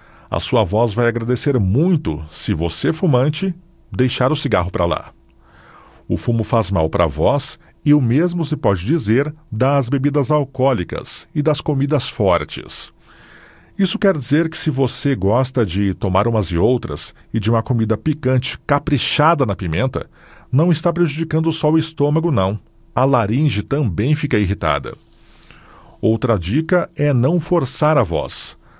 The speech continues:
A gente tem que tentar falar num tom adequado, sem ter que gritar. É uma dica especialmente valiosa para os professores, que devem se policiar para não maltratar a voz enquanto estão dando aula.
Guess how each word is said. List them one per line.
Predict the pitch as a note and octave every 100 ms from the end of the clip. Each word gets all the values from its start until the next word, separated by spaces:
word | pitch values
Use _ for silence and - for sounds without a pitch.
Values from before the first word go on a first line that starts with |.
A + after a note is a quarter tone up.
| - - -
A | A2 A2
gente | A#2 D#3
tem | F#3
que | D#3+
tentar | F3 E3 D#3+
falar | D#3+ C3+ C3+ E3
num | E3+
tom | D#3 D#3
adequado, | E3 G3+ G#3 G2 D#2+ E2 F#2 -
sem | - - F#3 F3
ter | D3 D#3
que | D#3
gritar. | D#3+ E3 D#3+ - D#2+ A#1+ - _ - - - - -
É | G2+
uma | F#2+ F#2
dica | A2 C3+
especialmente | - C3+ C#3 B2+ B2
valiosa | A#2+ A#2 G2 A2+ C3
para | C3+ C3
os | -
professores, | C#3 C#3 E3+ - C#3 C3 F2 - - _ -
que | D#3
devem | D#3 E3
se | -
policiar | - F3 G3+ F#3 - F2+ G#2 A#2+ - - _
para | D3
não | D3+ D#3
maltratar | D#3+ D#3+ E3 D#3 E3+
a |
voz | C3+ G2+ A#2+ - -
enquanto | D3 D3+ C#3+ C3+ D3
estão | D#3 D3 C#3
dando | B2+ C3+ A#2
aula. | D#2 C#2 C2